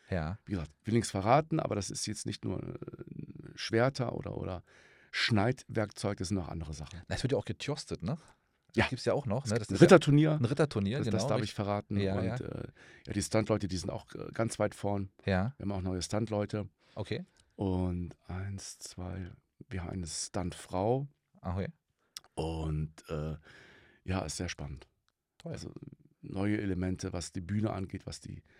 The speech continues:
Speaker 2: was die Kämpfe angeht, Darsteller, Stuntleute, Stunt, Stuntwoman, Stuntgirl, weiß gar nicht.
Speaker 1: Ja. Ja, genau.
Speaker 2: Äh, Stuntperformer.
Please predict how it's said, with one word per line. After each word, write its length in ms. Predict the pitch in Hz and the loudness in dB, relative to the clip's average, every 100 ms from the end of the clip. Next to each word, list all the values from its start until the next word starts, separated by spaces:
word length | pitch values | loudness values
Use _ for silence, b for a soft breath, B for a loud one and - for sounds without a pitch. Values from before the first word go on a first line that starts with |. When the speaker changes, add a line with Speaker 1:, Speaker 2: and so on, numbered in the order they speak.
| b b b b | b b b b
Speaker 2:
was 100 | - | -12
die 120 | - | -10
Kämpfe 340 | - 95 - 95 | -4 -2 -2 -4
angeht, 340 | 92 92 - | -4 -6 -4
Darsteller, 480 | 90 92 - 90 85 | -4 -2 -4 -4 -4
Stuntleute, 560 | - 87 85 87 85 | -6 -8 -6 -6 -8
Stunt, 420 | 80 - 85 80 - _ _ _ _ | -8 -6 -6 -8 -14 _ _ _ _
Stuntwoman, 680 | - 90 87 80 95 92 95 | -8 -6 -4 -6 -4 -2 -4
Stuntgirl, 600 | - 87 - 92 92 95 _ _ - | -6 -8 -4 -4 -4 -8 _ _ -20
weiß 140 | - | -16
gar 120 | - | -14
nicht. 180 | - - | -14 -12
Speaker 1:
Ja. 240 | 78 78 90 B B B | -10 -10 -12 B B B
Ja, 60 | 87 113 160 _ | -6 -6 -8 _
genau. 600 | - 107 98 98 92 87 | 2 6 8 8 6 4
Speaker 2:
Äh, 100 | 85 76 - | 0 -4 -10
Stuntperformer. 760 | - - 98 95 - 95 92 | -4 -2 -2 -2 0 0 0